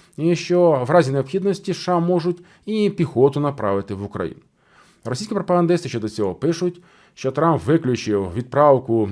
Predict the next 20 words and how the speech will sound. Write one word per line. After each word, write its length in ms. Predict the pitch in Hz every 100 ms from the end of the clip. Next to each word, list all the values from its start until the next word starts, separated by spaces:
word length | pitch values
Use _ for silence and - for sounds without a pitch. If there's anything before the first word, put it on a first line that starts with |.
| 113
американських 600 | 120 131 143 151 139 113
військових 380 | 113 143 123 110
в 40 |
Україні 520 | 117 98 101 113 139
з 60 | 139
такою 300 | 117 139 123
небезпечною 880 | 123 123 135 - 147 151 113 110 101
обмовкою. 800 | 139 101 98 90 85 110 117 139 139 - -
І 100 | 170
російські 360 | 170 208 214 139
експерти 600 | 135 - 196 202 196 160
вбачають 680 | 135 - - 170 151 135
небезпеку 720 | 127 110 120 - 156 180 -
саме 320 | 139 139 127 113
в 80 |
тому, 400 | - 160 190 190
що 200 | 160 -
С 60 | 110
Ш 180 | - 147
А 200 | 165